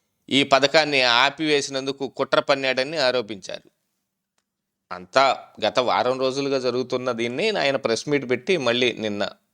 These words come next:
ఆయనకున్న అజ్ఞానాన్ని, ఆయనకున్న విజ్ఞానాన్ని రెండింటినీ ప్రదర్శించుకున్నాడు. అంటే కొంత దొంగ, ఆ,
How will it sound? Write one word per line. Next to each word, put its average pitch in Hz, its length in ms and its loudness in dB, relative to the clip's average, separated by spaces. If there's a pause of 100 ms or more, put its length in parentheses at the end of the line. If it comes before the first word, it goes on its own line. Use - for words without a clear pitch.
(480)
ఆయనకున్న 117 500 0
అజ్ఞానాన్ని, 120 880 -2 (180)
ఆయనకున్న 120 500 0
విజ్ఞానాన్ని 104 840 -2 (120)
రెండింటినీ 113 420 -4
ప్రదర్శించుకున్నాడు. 95 1000 -4 (680)
అంటే 127 340 4
కొంత 123 280 2
దొంగ, 110 360 2 (640)
ఆ, 123 380 4